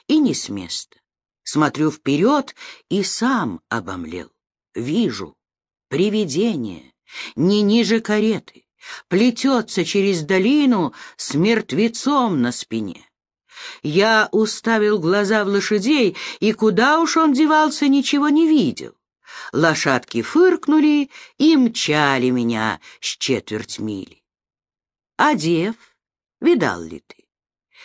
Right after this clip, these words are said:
Грех солгать, дев-то я ни разу не видел. Как прикажете, господа, останавливаться ли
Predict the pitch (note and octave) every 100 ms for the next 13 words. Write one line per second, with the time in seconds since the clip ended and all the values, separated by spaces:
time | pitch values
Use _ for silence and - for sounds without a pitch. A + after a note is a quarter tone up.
0 | - - - - D3+ F3+ F3+ D#3 - D3+
1 | D3 C3 B2+ A2+ - - G#2 C3 A3 D4
2 | D4+ - C4 B3+ B3 A#3+ A#3 - - A2
3 | F3 F#2+ F2+ F2+ D#2+ E2+ D#2+ D#2 - _
4 | _ _ _ - - - - D#4+ E4+ G3+
5 | D#3+ C#3 A#2+ G2+ G#2+ A2+ - G#2+ G#2 G#2+
6 | D3+ E3 - B3 A#3+ C#4 C4 C4 B3+ -
7 | C4 B3+ B3